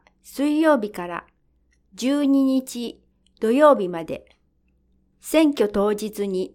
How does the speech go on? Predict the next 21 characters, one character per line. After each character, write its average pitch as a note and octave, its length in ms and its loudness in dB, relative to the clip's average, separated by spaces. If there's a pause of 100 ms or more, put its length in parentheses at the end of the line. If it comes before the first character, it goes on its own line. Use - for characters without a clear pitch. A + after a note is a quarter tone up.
投 C4+ 260 2
票 D4 260 2
に C#4+ 180 4
来 C#4+ 160 -4
る C4 100 -2
こ F#3 140 -6
と A#3+ 140 0
が F#3+ 120 0
で E3+ 140 -6
き C4 160 -4
な A3 140 -2
い F#3+ 40 -6
人 F3+ 240 -8
は D#3+ 200 -6 (420)
ご F#3+ 100 -2
利 B3 160 0
用 C#4+ 180 4
く C#4+ 120 -4
だ C4+ 140 2
さ B3+ 180 -2
い。 E3+ 120 -6